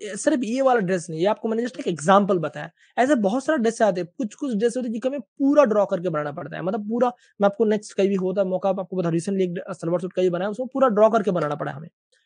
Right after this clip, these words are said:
अब उसको ड्रॉ करने के लिए हमने दो डिजाइनर ने ड्रॉ किया, दो डिजाइनर ने समझ लीजिए almost पाँच छह घंटा काम किया, तो छह छह बारह घंटे का काम हो तो हिसाब से एक पूरा ड्रेस का डिजाइनर रेडी हुआ। तो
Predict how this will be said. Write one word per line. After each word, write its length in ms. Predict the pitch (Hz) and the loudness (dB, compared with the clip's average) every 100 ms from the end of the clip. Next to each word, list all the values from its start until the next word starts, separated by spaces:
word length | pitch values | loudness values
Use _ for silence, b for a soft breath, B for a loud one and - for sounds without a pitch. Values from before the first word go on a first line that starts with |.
| _ - | _ -2
अब 100 | 226 | -2
उसको 200 | 214 247 | -2 2
ड्रॉ 240 | 196 214 | 6 6
करने 220 | 220 220 | 4 0
के 60 | 214 | 0
लिए 60 | 208 | 0
हमने 180 | 214 | 0
दो 200 | 190 180 | 2 2
डिजाइनर 260 | 202 185 185 | 2 2 -2
ने 160 | 185 185 | -2 -2
ड्रॉ 340 | 165 160 156 | -2 0 0
किया, 280 | 156 156 165 | 0 -2 0
दो 200 | 165 240 | 4 4
डिजाइनर 300 | 202 208 208 | 4 0 0
ने 160 | 214 | -4
समझ 240 | 202 190 185 | -4 -6 -4
लीजिए 200 | 185 190 | -2 0
almost 320 | 170 180 202 _ _ _ | -2 -2 -6 _ _ _
पाँच 180 | 185 190 | 0 0
छह 120 | - | 2
घंटा 240 | 202 202 202 | 0 2 0
काम 300 | 190 185 196 | 0 -2 0
किया, 140 | 196 | 0
तो 140 | 196 175 - | -2 -6 0
छह 120 | 214 | 2
छह 140 | 220 | 2
बारह 260 | 180 170 208 | 4 4 4
घंटे 240 | 208 202 | 2 0
का 60 | 202 | 0
काम 220 | 196 196 | 0 0
हो 120 | 202 | 0
तो 60 | 208 | 2
हिसाब 260 | 190 190 | 4 2
से 80 | 185 | 2
एक 60 | 185 | -4
पूरा 140 | 185 180 | -2 -2
ड्रेस 200 | 165 156 | -2 -4
का 100 | 165 | -2
डिजाइनर 240 | 151 143 | -2 -4
रेडी 180 | 147 156 | -10 -12
हुआ। 140 | 160 - _ _ _ _ | -12 -20 _ _ _ _
तो 140 | 480 | -14